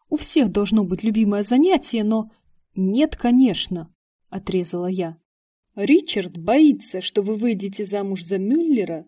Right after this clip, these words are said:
и он наложит руки на ваши акции». «В прямом смысле, это не эвфемизм», кашлянув, добавила я. «Не что?» безразлично переспросила Риченда. «Пойдем,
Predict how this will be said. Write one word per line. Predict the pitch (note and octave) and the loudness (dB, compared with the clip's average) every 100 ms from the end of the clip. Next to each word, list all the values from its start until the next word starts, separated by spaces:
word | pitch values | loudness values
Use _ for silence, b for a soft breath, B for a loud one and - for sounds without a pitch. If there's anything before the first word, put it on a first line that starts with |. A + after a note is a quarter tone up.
| _ | _
и | G#3+ | -6
он | G#3+ A3 A3 | -2 0 0
наложит | A3 A3+ A3+ C4+ | 0 -2 -2 -2
руки | D#4+ C#4 - | 0 0 -4
на | F3 F3 | -8 -6
ваши | F3 - - - | -6 -8 -10 -4
акции». | - - - - E3+ E3 _ _ _ _ _ _ _ | -4 -4 -10 -12 -10 -12 _ _ _ _ _ _ _
«В | - | -18
прямом | - E4+ E4 A3 | 0 2 4 2
смысле, | - - G#3+ - E3 D#3+ _ _ - | 0 0 0 -2 -4 -10 _ _ -6
это | G3 A3+ | 0 2
не | A3 A#3 | 4 2
эвфемизм», | - - C#4 B3 E3 E3+ E3 _ _ _ _ _ _ - | -2 4 6 6 4 -6 -10 _ _ _ _ _ _ -10
кашлянув, | G#3 - D#4 C#4 C#4+ | -8 -4 0 2 2
добавила | G#3+ F#3+ E3+ E3+ F#3 G3 | 0 -2 -2 -4 -4 -2
я. | F#3 D#3+ D#3+ _ _ _ _ _ - | -4 -6 -8 _ _ _ _ _ -4
«Не | G3 G3 | 0 0
что?» | F3 - - D#4 - - _ _ - | 0 -4 0 2 2 -4 _ _ -6
безразлично | A3+ G#3+ G#3+ A3 G#3+ - G3 | -2 0 -2 -2 -4 -4 -6
переспросила | G3+ G3 - G3+ - G3+ F#3 | -4 -6 -6 -8 -8 -6 -6
Риченда. | F#3+ G3 G#3+ F#3+ F3+ F3 _ _ _ _ - | -6 -8 -6 -6 -6 -10 _ _ _ _ 2
«Пойдем, | D#4+ A3 F3+ E3 | 4 4 0 -4